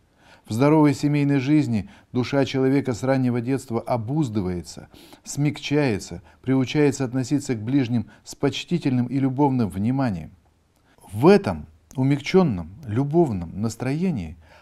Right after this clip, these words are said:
она предварительно прикрепляется к тесному домашнему кругу с тем, чтобы дальнейшая жизнь вывела её в этой самой внутренней установке к широким кругам общества и народа.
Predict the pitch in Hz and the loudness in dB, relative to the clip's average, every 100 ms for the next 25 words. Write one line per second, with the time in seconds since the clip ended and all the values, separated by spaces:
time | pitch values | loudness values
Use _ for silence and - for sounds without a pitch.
0 | - 117 151 147 139 156 175 139 135 135 | -2 2 2 2 2 2 2 0 -2 -4
1 | 139 143 143 147 131 - 123 - - 175 | -6 -6 0 0 0 -2 -6 -6 0 2
2 | 170 110 104 104 135 143 - 127 117 - | 2 -4 -2 -2 -2 -2 -2 -4 -4 -2
3 | 175 123 90 - - _ - 143 143 131 | -2 -2 -6 -12 -20 _ -6 -2 -2 -2
4 | 139 131 120 139 165 196 180 - 156 135 | -2 -2 0 0 2 0 0 -2 -2 0
5 | 147 110 98 127 143 123 123 120 127 123 | 0 0 -2 -2 -2 0 0 0 0 -2
6 | 123 - _ 101 131 135 120 147 139 117 | -4 -18 _ -4 -2 -2 -2 -2 0 0
7 | 101 135 156 117 117 110 104 - 135 170 | -2 -2 -2 -2 -2 -2 -4 -6 -4 -4
8 | - 98 - - _ - - 139 139 170 | -4 -8 -10 -18 _ -14 -4 -2 2 0
9 | - 90 - 120 123 131 147 90 - _ | -2 -8 -8 -6 -2 0 0 -2 -8 _
10 | _ - 139 135 90 - - - _ _ | _ -6 -4 -4 -10 -14 -18 -20 _ _
11 | _ - 104 98 92 78 | _ -6 -4 -4 -6 -12